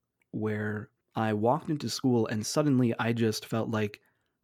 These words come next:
the weight of the world was just completely off my shoulders in a way that I had never really felt before. And it was it was a very unusual experience. I had never really had anything like that happen to me.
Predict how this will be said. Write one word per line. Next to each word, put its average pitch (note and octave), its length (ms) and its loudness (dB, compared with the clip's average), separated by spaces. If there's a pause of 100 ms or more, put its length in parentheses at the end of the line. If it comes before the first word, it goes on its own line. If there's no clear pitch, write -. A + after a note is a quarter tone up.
the A#2 180 2
weight B2 380 2
of A2+ 140 -2
the A2+ 80 4
world A2 320 2
was A2 160 -2
just - 220 -6
completely A#2 540 0
off G#2+ 240 -2
my G#2+ 140 -6
shoulders C3 640 0 (600)
in B2 100 0
a A#2+ 60 2
way A2+ 200 2
that A2 80 -2
I A2 100 0
had A2 120 -2
never A2 180 -2
really G#2 220 -2
felt - 280 -6
before. - 360 -12 (420)
And A#2 220 -2
it B2+ 140 -2
was D3 480 -2 (420)
it - 80 -8
was F#3+ 100 -8
a F#3+ 80 2
very D#3+ 280 0
unusual B2+ 580 0
experience. G#2 580 -6
I F#2+ 80 -8
had G#2+ 100 -6
never A#2 140 -4
really A#2 240 -2
had A#2 220 -4
anything A2+ 300 -2
like A2+ 180 -6
that G#2+ 160 -8
happen A2 280 -8
to - 120 -12
me. G2+ 160 -16